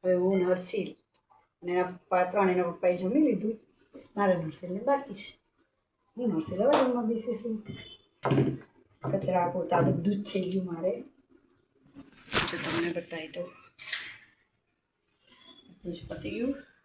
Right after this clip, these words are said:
ખાલી થોડા કપડાં સંકેલવાના છે. કારણ કે મારે એક રાત્રે કામ પહોંચીને આવડે એટલે કચરા પોતા થઈ ગયા કમ્પ્લીટ. અને હવે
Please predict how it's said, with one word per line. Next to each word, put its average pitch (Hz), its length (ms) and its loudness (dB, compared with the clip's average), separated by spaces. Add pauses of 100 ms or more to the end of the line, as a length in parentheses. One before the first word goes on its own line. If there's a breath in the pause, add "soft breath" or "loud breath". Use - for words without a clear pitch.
(600)
ખાલી 180 180 -8
થોડા 180 200 -2
કપડાં 180 440 -4
સંકેલવાના 185 640 -4
છે. 226 440 -8 (760)
કારણ 180 220 -4
કે 180 500 -2 (1400)
મારે 180 680 0 (1500)
એક 175 120 -8
રાત્રે 180 360 -4
કામ 170 220 -6
પહોંચીને 170 400 -10
આવડે 170 180 -6
એટલે 170 140 -4
કચરા 165 420 -6
પોતા 165 300 -8
થઈ 196 280 -6
ગયા 175 180 -4
કમ્પ્લીટ. 170 640 -6 (1000)
અને 160 560 -2 (880)
હવે 175 460 0